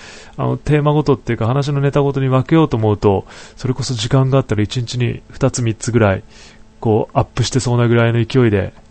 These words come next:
いろいろアウトプットしたいことが増えてきている今日この頃。ただ今日は、えーっ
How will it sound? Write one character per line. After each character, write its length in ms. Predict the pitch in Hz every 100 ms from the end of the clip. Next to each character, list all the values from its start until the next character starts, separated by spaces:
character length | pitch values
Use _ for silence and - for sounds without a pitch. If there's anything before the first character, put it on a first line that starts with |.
| -
い 80 | 113
ろ 140 | 107
い 40 |
ろ 240 | 110 107 - - - - - - 131
ア 60 |
ウ 80 | 123
ト 100 | 131
プ 80 | 123
ッ 40 |
ト 120 | 127 110
し 80 |
た 100 | -
い 60 | 101
こ 80 | 104
と 80 | 107
が 220 | 95 98 - - -
増 80 | 127
え 60 | 123
て 100 | 110
き 80 |
て 100 | -
い 60 | 113
る 180 | 143 - -
今 180 | 143 113
日 40 | 104
こ 140 | - 120
の 80 | 110
頃。 200 | 92 - - - - - - - - -
た 120 | -
だ 100 | 160
今 440 | 127 - 180 160 139
日 40 |
は、 260 | 147 160 - -
え 320 | 151 139 139
ー 20 |
っ 40 | 135